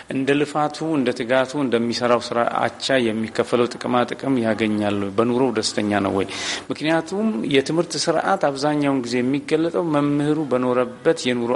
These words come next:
አውድ የሚለካ ነው። መምህሩ ደስተኛ ካልሆነ፣ ኑሮ የተስተካከለ ካልሆነ እነኚህ ሁሉ ተደምረው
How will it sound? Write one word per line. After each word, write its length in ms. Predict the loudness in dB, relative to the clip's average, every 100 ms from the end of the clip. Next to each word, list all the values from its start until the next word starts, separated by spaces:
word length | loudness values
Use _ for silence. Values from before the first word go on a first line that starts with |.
| 0
አውድ 260 | 0 0
የሚለካ 560 | 0 0 0 -2 -4 -6 -6
ነው። 120 | -4 -6 -8 -8 -4
መምህሩ 320 | 0 0 2 0
ደስተኛ 420 | 0 2 0 2 -2
ካልሆነ፣ 360 | -2 -2 0 0
ኑሮ 180 | 0 2 2
የተስተካከለ 600 | 2 -4 -2 -2 0 0
ካልሆነ 360 | 0 0 0 0
እነኚህ 340 | 0 0 2 2
ሁሉ 200 | 0 0 -2
ተደምረው 600 | 0 2 0 0 2